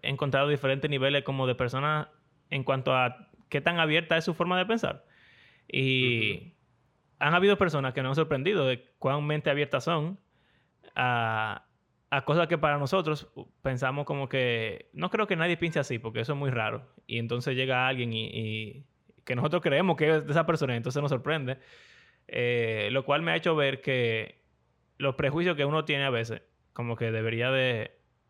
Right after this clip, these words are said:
Speaker 1: quitarlos y escuchar a la persona
Speaker 2: Sí.
Speaker 1: a
Speaker 2: Ujú.
Speaker 1: ver qué realmente
Speaker 2: No,
Speaker 1: piensan y no tener miedo, como
Speaker 2: no
Speaker 1: que
Speaker 2: asumir,
Speaker 1: Exacto.
Speaker 2: no asumir qué piensa alguien sin hablar con ella.
Speaker 1: Sí, eso, eh, también me ha gustado. También los debates,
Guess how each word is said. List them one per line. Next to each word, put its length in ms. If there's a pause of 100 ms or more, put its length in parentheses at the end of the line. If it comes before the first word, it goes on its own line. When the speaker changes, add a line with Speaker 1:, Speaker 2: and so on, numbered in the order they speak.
(460)
Speaker 1:
quitarlos 580
y 120
escuchar 360
a 20
la 140
persona 480
Speaker 2:
Sí. 960
Speaker 1:
a 120
Speaker 2:
Ujú. 80
Speaker 1:
ver 120
qué 100
realmente 320
Speaker 2:
No, 60
Speaker 1:
piensan 300
y 40
no 120
tener 160
miedo, 260
como 180
Speaker 2:
no 120
Speaker 1:
que 60
Speaker 2:
asumir, 680 (560)
Speaker 1:
Exacto. 440
Speaker 2:
no 140
asumir 340
qué 120
piensa 360
alguien 300
sin 220
hablar 280
con 220
ella. 280 (340)
Speaker 1:
Sí, 280
eso, 520 (880)
eh, 500
también 160
me 40
ha 40
gustado. 500
También 500
los 140
debates, 500